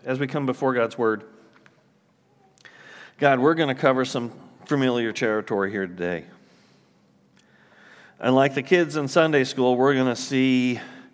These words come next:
one level of the meaning here, but I ask you to help us take it deeper as adults,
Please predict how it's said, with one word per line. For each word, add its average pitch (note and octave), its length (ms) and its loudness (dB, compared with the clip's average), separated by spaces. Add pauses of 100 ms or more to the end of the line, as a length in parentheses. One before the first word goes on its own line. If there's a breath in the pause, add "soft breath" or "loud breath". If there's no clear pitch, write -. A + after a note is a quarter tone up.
(840 loud breath)
one C3+ 240 2
level A#2 320 4
of G2 120 -2
the G2+ 80 -4
meaning G2 320 -4
here, F#2+ 160 -6
but G2+ 120 -2
I A2 60 0
ask A#2+ 320 -2
you A2+ 80 0
to G2+ 80 -2
help A2 220 -2
us G2+ 100 -8
take G#2 240 -4
it F#2+ 100 -8
deeper G2+ 380 -4
as F2+ 160 -4
adults, F2 680 -6